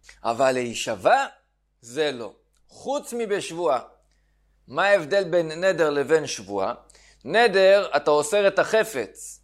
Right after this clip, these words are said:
שבועה, אתה אוסר את עצמך. כמו למשל, אדם יכול לומר על הפירות שיהיו אסורים עליו.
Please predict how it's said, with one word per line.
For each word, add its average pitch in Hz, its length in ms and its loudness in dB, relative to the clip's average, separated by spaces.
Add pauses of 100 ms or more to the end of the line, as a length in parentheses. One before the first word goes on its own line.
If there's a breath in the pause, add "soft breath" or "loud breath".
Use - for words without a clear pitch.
(440 soft breath)
שבועה, 214 840 2 (160)
אתה 165 220 -6 (480)
אוסר 220 360 -4
את 220 100 -6
עצמך. 214 440 -2 (1600)
כמו 156 260 -2
למשל, 156 340 0
אדם 156 300 0
יכול 160 180 -2
לומר 165 280 0
על 143 100 2
הפירות 202 640 0 (640)
שיהיו 196 400 2
אסורים 208 500 0
עליו. 147 280 0